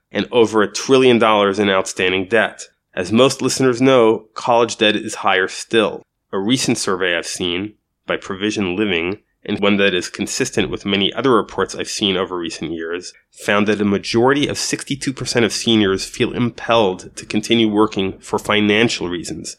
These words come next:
some because they felt they couldn't afford to retire, some because they still needed to support their families, but interestingly, a whopping nineteen percent because they were still paying off debt. Those born in the Great Depression had neither the inclination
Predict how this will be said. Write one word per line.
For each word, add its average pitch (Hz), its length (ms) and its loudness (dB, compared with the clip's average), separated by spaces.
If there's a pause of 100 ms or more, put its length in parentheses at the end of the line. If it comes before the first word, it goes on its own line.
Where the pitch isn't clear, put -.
some 107 300 0
because 123 280 -6
they 110 80 2
felt 107 280 0
they 98 100 0
couldn't 104 260 0
afford 98 280 -4
to - 80 -6
retire, 87 580 -6 (160)
some 127 260 4
because 131 300 0
they 107 100 2
still 117 300 0
needed 110 280 2
to 98 100 -8
support 104 340 -2
their 98 100 0
families, 101 760 2
but - 120 -2
interestingly, 98 720 0 (180)
a 113 100 2
whopping 120 560 4
nineteen 123 540 4
percent 107 440 2
because 107 300 -4
they 107 100 0
were 95 140 0
still 113 400 2
paying 98 380 0
off 90 340 -4
debt. 139 360 0 (280)
Those 123 240 6
born 120 280 4
in 110 140 6
the 101 60 0
Great 107 280 0
Depression 104 500 -2
had 107 240 -4
neither 107 300 2
the 95 140 -2
inclination 107 800 0